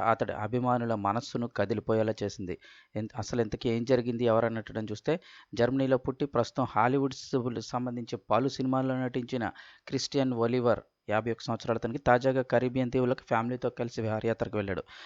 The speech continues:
అయితే గ్రెనాడిస్ అనే ద్వీపం నుంచి సెయింట్ లూయిస్ అనే ప్రాంతానికి ప్రైవేట్ జెట్లో వెళ్ళాడు. కాకపోతే గురువారం ఈ విమానం గాలిలోకి ఎగిరిన కాసేపటికే పక్కనే ఉన్న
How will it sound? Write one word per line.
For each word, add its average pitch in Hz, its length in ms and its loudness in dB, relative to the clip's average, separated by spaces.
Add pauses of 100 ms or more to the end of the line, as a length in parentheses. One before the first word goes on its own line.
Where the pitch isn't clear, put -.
(160)
అయితే 117 240 4 (380)
గ్రెనాడిస్ 127 540 4
అనే 127 140 2
ద్వీపం 123 400 0
నుంచి 135 240 -4
సెయింట్ 123 400 0
లూయిస్ 123 300 0
అనే 123 180 4
ప్రాంతానికి 117 540 0
ప్రైవేట్ 117 420 2
జెట్లో 123 300 2
వెళ్ళాడు. 104 340 0 (340)
కాకపోతే 120 420 -2
గురువారం 123 540 -2
ఈ 120 120 -6
విమానం 120 420 -4
గాలిలోకి 123 420 0
ఎగిరిన 120 280 -6
కాసేపటికే 117 680 -2 (380)
పక్కనే 139 380 2
ఉన్న 135 240 2